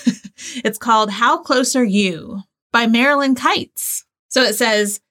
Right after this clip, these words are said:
"Take this totally revealing love test with your fave fellow to find out how tight you really are.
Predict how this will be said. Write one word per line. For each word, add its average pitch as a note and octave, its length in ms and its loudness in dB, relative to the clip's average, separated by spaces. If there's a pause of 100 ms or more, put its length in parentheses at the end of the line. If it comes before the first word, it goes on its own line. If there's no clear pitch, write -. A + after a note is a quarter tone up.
(160)
"Take D#4+ 240 0
this D#4 240 2
totally C4 480 2
revealing A#3+ 600 2
love F#3 240 0
test F#3+ 380 -2
with G3+ 120 -2
your F3+ 100 0
fave A#3 440 0
fellow F#3 560 0
to G3+ 120 -6
find C4 340 -2
out A3+ 260 2
how C#4 200 2
tight D#4+ 320 -2
you G3+ 140 2
really A#3+ 340 2
are. F3+ 380 0